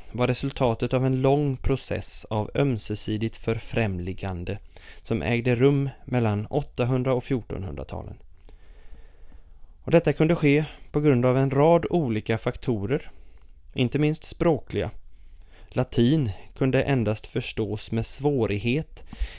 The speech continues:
i det grekiska österlandet, och på samma sätt var det få som talade grekiska i väst. Olika politiska faktorer spelade också in. Biskopen av Rom fick avträda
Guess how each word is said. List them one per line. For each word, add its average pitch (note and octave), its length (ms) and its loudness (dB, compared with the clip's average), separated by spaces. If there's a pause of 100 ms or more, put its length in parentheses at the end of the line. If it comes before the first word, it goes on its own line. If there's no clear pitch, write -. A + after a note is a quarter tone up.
i C3 120 4
det C3 100 6
grekiska B2 760 0
österlandet, - 840 -4 (480)
och D3 140 -4
på E3+ 100 2
samma C#3 280 2
sätt C3+ 280 -2
var B2+ 120 0
det D3 80 0
få B2+ 360 0
som C#3 180 -2
talade C3+ 380 2
grekiska A#2 800 -4
i A#2+ 100 -2
väst. - 440 -8 (1040)
Olika C#3+ 380 2
politiska C3 680 0
faktorer C3+ 560 0
spelade C3+ 420 -2
också C#3 360 -2
in. C#3 220 -2 (720)
Biskopen B2+ 560 0
av B2 180 2
Rom D3 320 2 (180)
fick D3 200 -2
avträda A#2 880 2